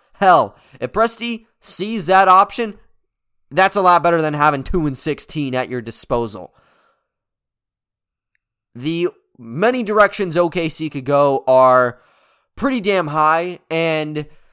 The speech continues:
you know, there would be a lot of directions. Let's say if they did get six, seven, eight, but they wouldn't be as lucrative. You wouldn't be talking about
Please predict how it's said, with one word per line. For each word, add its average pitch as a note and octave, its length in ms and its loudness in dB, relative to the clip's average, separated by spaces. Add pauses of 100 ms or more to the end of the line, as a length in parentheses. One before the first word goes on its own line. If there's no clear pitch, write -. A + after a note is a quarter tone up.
(120)
you D#4+ 80 -10
know, G#3 140 4
there A#3+ 140 4
would B3+ 160 0
be B3+ 180 0
a A#3+ 60 8
lot C#3 240 4
of C3+ 80 -4
directions. C#3 720 -6
Let's D3+ 220 -4
say E3 260 -6
if D#3+ 100 -12
they E3+ 140 -6
did F3+ 340 0
get E3+ 220 -4
six, - 500 -8 (160)
seven, E3+ 480 -2 (140)
eight, - 420 -6 (500)
but A3 160 2
they A3 120 -4
wouldn't A3+ 320 2
be G#3 120 -2
as F#3+ 300 4
lucrative. D3 460 -6
You E3+ 100 -8
wouldn't G#3+ 260 -2
be G#3+ 120 -8
talking G3 520 0
about D#3 600 2